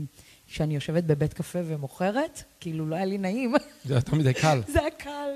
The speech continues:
Speaker 2: קל מדי.
Speaker 1: אבל זה לא קל,
Speaker 2: כי
Speaker 1: בוא.
Speaker 2: לעבוד קשה זה הפיזי, זה מי
Speaker 1: בדיוק, חד
Speaker 2: ששובר את
Speaker 1: משמעית.
Speaker 2: הגב שלו.
Speaker 1: אתה יודע,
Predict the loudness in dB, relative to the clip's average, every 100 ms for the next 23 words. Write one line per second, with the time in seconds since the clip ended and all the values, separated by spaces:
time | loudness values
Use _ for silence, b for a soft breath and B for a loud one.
0 | -8 0 2 4 2 0 0 -4 0 4
1 | 4 2 -6 0 4 4 4 0 0 2
2 | 2 0 2 2 2 -2 0 0 2 2
3 | 2 2 0 -4 -4 -4 0 2 2 2
4 | 2 2 0 -2 -6 -6 -10 B B -16
5 | -10 -6 -6